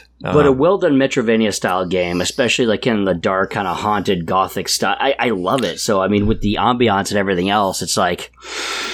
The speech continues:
Speaker 2: Yeah,
Speaker 1: yeah,
Speaker 2: that
Speaker 1: that's the one, that's the one, uh, Mandragora. That's the one that's being released by Primal Game Studio, right?
Speaker 2: Yeah.
Speaker 1: Still no release date?
Speaker 2: Uh, next year, I think twenty twenty.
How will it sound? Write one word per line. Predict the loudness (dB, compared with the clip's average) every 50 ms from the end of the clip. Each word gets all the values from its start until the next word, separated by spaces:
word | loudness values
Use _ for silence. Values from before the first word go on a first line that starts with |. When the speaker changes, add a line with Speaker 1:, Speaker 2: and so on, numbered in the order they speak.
| -12 -14 -16 -18 -20 _ -20 -20 -20 -20 -20 -20 -20 _ _ _ _ _ _ _ _ _ _ _ _ _ _ _ _ -20 -20 -20 -20 -20 _ _ -20 -20 _ _ _ _ -6
Speaker 2:
Yeah, | -4 -2 0 0
Speaker 1:
yeah, | 2 2 2 2 4 4
Speaker 2:
that | 4 4
Speaker 1:
that's | 4 4 4
the | 4 2
one, | 2 4 4
that's | 2 2 2 2
the | 0
one, | 2 2 2 2 2 0 0 0 0
uh, | 0 2 2 4 4 4 4
Mandragora. | 4 4 4 2 2 0 0 2 2 4 4 6 6 6 6 4 4
That's | 2 2 0 0
the | 0
one | 0 0 0
that's | 0 0
being | 2 2 4
released | 4 4 4 2 2
by | 0 -2 -2 -2 -4 _
Primal | -2 0 2 2 2 2 2
Game | 2 2 0
Studio, | 2 0 0 0 0 0 -2
right? | 0 0 -2 -2 -4 -6 -18 -20 _ _ _
Speaker 2:
Yeah. | -6 -2 0 0 0 0
Speaker 1:
Still | -2 0 0 2
no | 2 2
release | 4 4 4 4 4 4
date? | 4 4 4 2 0 -4 -16 -18 _ _ _ _ _ _ _ _ _ _ _ _ _ _ -2
Speaker 2:
Uh, | 0 0 2 2 2 0
next | 0 0 0 0 0 0 0
year, | 0 0 0 -2
I | -2
think | -2 -2 -2 -2
twenty | -2 -4 -2 -2 0 0 0 0 0 -2
twenty. | -2 0 0 0